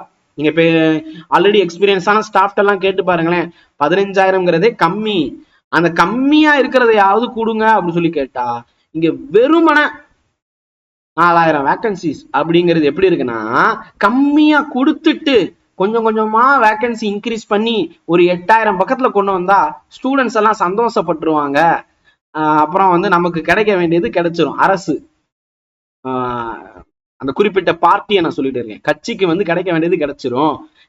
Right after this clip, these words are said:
ஏன்னா ரெண்டாயிரத்தி இருபத்தி ஆறு இருக்குல்ல. So, இப்ப எட்டாயிரம் பேருக்கு கொடுத்துருக்கோம் அப்படின்னு சொல்லலாம் அப்படின்னு சொல்லிட்டு.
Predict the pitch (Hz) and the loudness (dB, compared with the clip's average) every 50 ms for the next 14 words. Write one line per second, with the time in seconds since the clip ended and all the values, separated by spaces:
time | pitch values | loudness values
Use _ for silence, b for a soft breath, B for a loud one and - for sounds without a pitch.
0 | B - 160 196 208 175 156 160 190 214 214 196 180 165 165 202 226 220 - 190 | B 0 2 2 4 4 4 4 4 2 2 2 2 2 4 2 2 0 2 2
1 | 170 170 170 170 160 143 170 185 170 180 165 120 107 120 139 139 - - _ _ | 2 4 2 2 2 2 0 0 0 0 -2 -2 -2 -2 -4 -4 -4 -6 _ _
2 | _ _ _ - 185 185 - 185 170 156 151 143 143 - - 190 196 196 196 190 | _ _ _ -2 0 2 2 2 2 2 2 0 -2 0 0 2 4 4 4 2
3 | 185 175 170 190 226 226 208 170 165 175 180 185 180 170 160 170 165 143 143 151 | 2 0 2 2 2 2 2 0 0 0 0 0 -2 -2 0 0 0 0 -2 -4
4 | - 139 127 127 127 127 131 123 113 - 113 110 _ 107 - | -6 -6 -4 -4 -4 -4 -6 -8 -10 -12 -20 -20 _ -20 -20